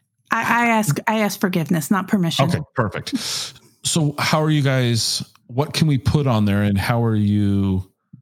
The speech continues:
Speaker 2: how do you go about, is that embossing or what is that?
Speaker 1: So that's engraving. So
Speaker 2: Engraving,
Speaker 1: yeah,
Speaker 2: okay.
Speaker 1: and it's all, uh, laser engraved.
Speaker 2: Oh, okay. So you, you program the laser, then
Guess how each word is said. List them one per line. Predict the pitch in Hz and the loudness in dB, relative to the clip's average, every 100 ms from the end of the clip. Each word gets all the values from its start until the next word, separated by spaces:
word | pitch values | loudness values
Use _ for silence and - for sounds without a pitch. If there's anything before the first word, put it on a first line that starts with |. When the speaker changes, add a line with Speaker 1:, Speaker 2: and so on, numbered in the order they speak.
| _ _ _ _ | _ _ _ _
Speaker 2:
how | - 123 | -4 0
do | 113 | 0
you | |
go | 104 98 | 2 0
about, | 87 92 82 - - 107 - | 2 0 -2 -8 -20 -10 -2
is | 113 | 2
that | 101 101 | 2 2
embossing | 92 104 127 - 196 226 220 - - | 2 2 0 0 0 2 0 -4 -6
or | 98 95 | -2 0
what | 98 113 | 2 2
is | 110 95 | 2 2
that? | 85 71 - | 2 0 -2
Speaker 1:
So | 269 | 0
that's | 285 302 - - - | 0 -2 -8 -6 0
engraving. | 226 208 185 180 - - - - - - | 0 2 0 0 -4 -8 -10 -16 -20 -8
So | - 220 | -4 0
Speaker 2:
Engraving, | 113 110 85 - | 2 2 -2 -2
Speaker 1:
yeah, | 226 180 202 - - | 0 2 0 -2 -6
Speaker 2:
okay. | - - | -6 -2
Speaker 1:
and | 208 | 0
it's | 208 190 | 0 0
all, | 226 214 202 - | 0 2 0 0
uh, | 190 170 | 0 0
laser | 180 202 190 180 | 0 -2 0 -2
engraved. | 151 147 151 185 - - - _ _ _ _ _ _ _ _ - - - | -2 -2 -4 -6 -12 -18 -20 _ _ _ _ _ _ _ _ -16 -8 -2
Speaker 2:
Oh, | 196 - - | 0 0 0
okay. | 123 123 101 | 0 0 0
So | 123 | 2
you, | 110 104 - _ _ _ | 2 0 -6 _ _ _
you | 120 113 | -2 0
program | 113 120 110 104 | 0 0 2 2
the | 95 | 4
laser, | 95 95 92 92 | 4 2 2 2
then | 92 87 | 2 2